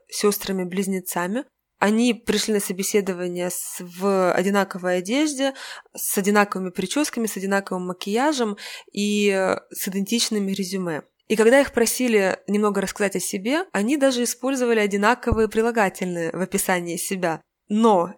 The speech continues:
если первая девушка сказала: I'm serious, hardworking and creative, I'm also moody, nitpicky and brutally honest.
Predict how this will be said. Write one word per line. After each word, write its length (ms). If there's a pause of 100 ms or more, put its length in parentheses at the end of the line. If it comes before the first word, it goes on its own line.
если 420
первая 560
девушка 640
сказала: 760
I'm 220
serious, 720 (240)
hardworking 800 (100)
and 220
creative, 600 (540)
I'm 200
also 400
moody, 540 (300)
nitpicky 760 (100)
and 260
brutally 480
honest. 640